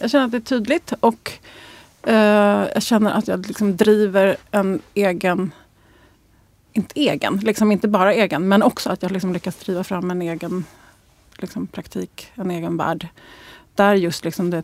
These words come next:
dribblandet mellan de här olika rollerna liksom <clears throat> är ett sätt att vidga och liksom ge mer möjligheter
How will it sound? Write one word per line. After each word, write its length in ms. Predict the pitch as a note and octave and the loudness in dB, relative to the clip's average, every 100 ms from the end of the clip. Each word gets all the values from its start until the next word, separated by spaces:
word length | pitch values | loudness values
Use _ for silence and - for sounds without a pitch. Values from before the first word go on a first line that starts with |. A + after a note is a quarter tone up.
| - | -6
dribblandet 680 | F3+ G3+ F3+ G3+ G3 F#3 - | 2 4 6 4 2 2 -2
mellan 240 | F3+ F3 | -2 0
de 120 | E3+ | 0
här 100 | F3 | 0
olika 280 | F3 E3 E3 | -2 -4 -4
rollerna 520 | E3 D#3 D3+ C3+ E3 F3 | -4 -4 -4 -6 -6 -8
liksom 420 | E3+ - D#3+ E3+ - | -10 -6 -4 -6 -2
<clears throat> 1400 | E4+ - D#4 G#3+ - - - - - - - - - _ | 2 8 10 10 6 -10 -20 -20 -20 -20 -20 -20 -20 _
är 120 | G#3 | 0
ett 100 | G3 | 2
sätt 220 | F3 - | 0 -4
att 120 | - | -8
vidga 520 | F#3+ G#3 E3+ F3+ B2 - | 0 0 0 0 0 0
och 300 | C#3 - - - - - - - | -6 -8 -14 -16 -18 -20 -20 -10
liksom 380 | C4 - F3 F#3+ - | -8 -6 -6 -6 -6
ge 380 | C4 G3+ F#3+ F#3+ | -4 -2 -2 -4
mer 300 | A#3 F3+ E3 | -6 -6 -4
möjligheter 680 | G3+ G3 F3 F#3+ F#3+ - G#3+ | -2 -2 0 -2 -4 -4 -10